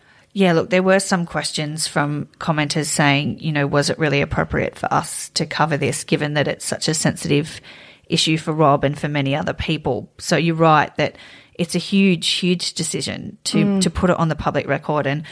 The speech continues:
Speaker 1: you know, not, not settle this, to let it escalate to the point where everything you say and your emails and whatnot are, are on public record. Uh, this question was actually asked at Advertising Week this week to a panel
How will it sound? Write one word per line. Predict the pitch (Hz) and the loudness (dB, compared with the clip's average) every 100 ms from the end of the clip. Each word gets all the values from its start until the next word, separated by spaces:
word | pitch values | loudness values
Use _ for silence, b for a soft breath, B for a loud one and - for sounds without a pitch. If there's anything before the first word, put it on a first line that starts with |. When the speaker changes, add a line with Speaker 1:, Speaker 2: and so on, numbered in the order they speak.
| B B B B | B B B B
Speaker 1:
you | - 170 | -2 0
know, | 156 | 2
not, | 160 160 - _ - | 4 2 0 _ 0
not | 170 - - | 2 2 -2
settle | - 160 190 | 0 2 2
this, | - - - | 0 -4 -4
to | - | -4
let | 156 160 | 2 2
it | 156 - - | 2 0 -4
escalate | 160 - 160 139 - | -6 0 2 0 -2
to | 170 | -6
the | 160 | -4
point | - 160 - | 0 0 0
where | 151 147 - | 0 0 0
everything | 156 151 156 143 | -2 -2 -4 -6
you | 143 | -6
say | - 151 147 143 | -2 2 2 0
and | 143 | -2
your | - | -2
emails | 160 156 143 139 | 0 2 2 0
and | 156 | -2
whatnot | 135 - 139 139 | -4 -2 -2 0
are, | 135 - | -2 -2
are | 143 | 0
on | 143 147 156 165 | 2 0 -2 -4
public | - 147 139 - 151 | -2 0 0 -2 0
record. | 143 151 131 - - - B B B B B _ | 0 2 0 0 -4 -6 B B B B B _
Uh, | 175 170 160 | 2 4 4
this | - 196 | 2 0
question | - 226 - 190 | 2 0 2 2
was | 180 | 2
actually | 156 - 160 | 0 -2 0
asked | - 151 160 - | 2 2 2 0
at | - | 0
Advertising | 156 170 160 165 151 147 | 2 0 0 0 0 -4
Week | 143 - - - - | -4 -6 -10 -14 -4
this | 156 - | -4 0
week | 147 139 - | 0 0 -2
to | - 165 | -4 -2
a | 156 | 0
panel | - 160 151 135 - | 0 0 0 0 -4